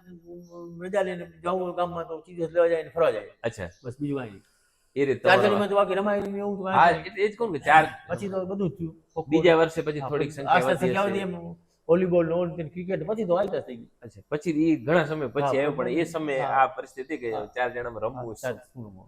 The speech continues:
Speaker 1: હા.
Speaker 2: ક્યારેક કોઈ ર-, વગર રજાએ ગયા હોય અને ગૃહપતિએ પનિશમેન્ટ કરી
Speaker 1: ના,
Speaker 2: હોય, યાદ છે
Speaker 1: એવું
Speaker 2: તમને?
Speaker 1: નથી. અમે, અમે તો કોઈનો અમલ જ કરતા, એવું કરતા જ નહીં.
Speaker 2: ચારે ચાર એવા જ હતા,
Speaker 1: હા.
Speaker 2: સેમ? ક્યારે ચારમાંથી કોઈને
Speaker 1: કોઈ,
Speaker 2: ક્યારે
Speaker 1: કોઈ
Speaker 2: પનિશમેન્ટ નહીં?
Speaker 1: પનિશમેન્ટ નહીં, સીધા માણસો.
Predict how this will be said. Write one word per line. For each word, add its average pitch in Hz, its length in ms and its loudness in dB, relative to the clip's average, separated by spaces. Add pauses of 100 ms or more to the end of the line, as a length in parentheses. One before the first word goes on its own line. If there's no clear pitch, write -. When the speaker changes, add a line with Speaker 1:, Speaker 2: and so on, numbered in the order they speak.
(360)
Speaker 1:
હા. 110 100 -4 (560)
Speaker 2:
ક્યારેક 175 420 10
કોઈ 175 200 4
ર-, 127 380 4
વગર 160 380 4
રજાએ 165 380 2
ગયા 156 240 2
હોય 156 260 6
અને 147 140 -6
ગૃહપતિએ 147 680 -2
પનિશમેન્ટ 151 680 -6
કરી 151 160 0
Speaker 1:
ના, 170 120 8
Speaker 2:
હોય, 160 200 4
યાદ 165 180 8 (160)
છે - 40 0
Speaker 1:
એવું 175 140 2
Speaker 2:
તમને? 151 140 -6
Speaker 1:
નથી. 113 100 -14
અમે, 135 240 -14
અમે 160 440 -6 (220)
તો 151 360 -14 (400)
કોઈનો 170 240 -6
અમલ 180 300 2
જ 120 60 -8
કરતા, 143 220 -2 (360)
એવું 151 160 -10
કરતા 156 220 -4
જ 123 80 -4
નહીં. 107 140 -16
Speaker 2:
ચારે 196 280 8
ચાર 220 200 10
એવા 226 240 6
જ 226 60 2
હતા, 240 180 2
Speaker 1:
હા. 151 120 2
Speaker 2:
સેમ? 202 220 4
ક્યારે 185 320 6
ચારમાંથી 196 460 2
કોઈને 214 320 2
Speaker 1:
કોઈ, 208 120 10
Speaker 2:
ક્યારે 208 140 10
Speaker 1:
કોઈ 208 160 2
Speaker 2:
પનિશમેન્ટ 208 420 2
નહીં? 214 140 -8
Speaker 1:
પનિશમેન્ટ 208 400 0
નહીં, 190 120 -4
સીધા 175 280 0
માણસો. 104 320 -14